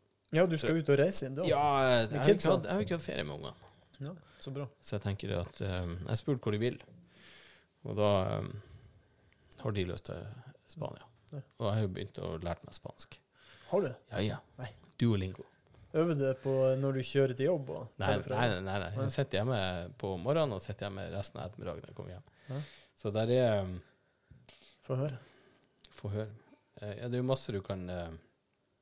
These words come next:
Speaker 2: eh, altså du må, det er jo sånn, eh, Duolingo har en veldig fin ting. Du, du tar sånn, eh, nivå, og så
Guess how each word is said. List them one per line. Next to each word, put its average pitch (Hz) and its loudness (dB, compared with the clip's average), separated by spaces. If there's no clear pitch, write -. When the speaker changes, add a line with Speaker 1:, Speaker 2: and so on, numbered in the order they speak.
Speaker 2:
eh, 85 -6
altså 104 -8
du 110 -6
må, 123 0
det 131 -2
er 123 2
jo 113 -2
sånn, 113 2
eh, 95 0
Duolingo 123 6
har 98 4
en 95 2
veldig 101 2
fin 95 0
ting. 95 -2
Du, 101 0
du 104 -2
tar 107 4
sånn, 92 -4
eh, 90 -4
nivå, 110 4
og 104 -12
så 104 -10